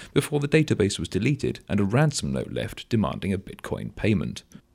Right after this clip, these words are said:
According to Spiral Toys' account, however, the two million figure misleads readers into believing that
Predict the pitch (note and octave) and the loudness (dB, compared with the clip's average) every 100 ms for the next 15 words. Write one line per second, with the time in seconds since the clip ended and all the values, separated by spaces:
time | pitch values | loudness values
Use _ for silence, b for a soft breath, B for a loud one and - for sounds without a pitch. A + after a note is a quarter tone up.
0 | _ - F#3 - A#3+ G#3 C#3+ B2 - C#3 | _ 6 8 8 6 4 4 4 6 6
1 | A#2+ G#2 - G3 D#3 F#2 - C#2+ B1+ - | 6 4 6 6 8 4 2 -2 -2 -2
2 | A#1+ - C2 G#2+ G#2+ - F3+ C3 C#3+ D3 | -2 0 -2 0 -2 2 2 4 2 2
3 | D2 - - C2+ F#2 A2+ B2 - B2+ D#3+ | 0 0 -2 0 2 2 2 0 0 0
4 | A2 - - - - F2 F2+ F#2 F#2 A#2 | -2 -4 -4 -4 -4 -4 -4 -2 0 0
5 | G2 D#2+ | 0 -2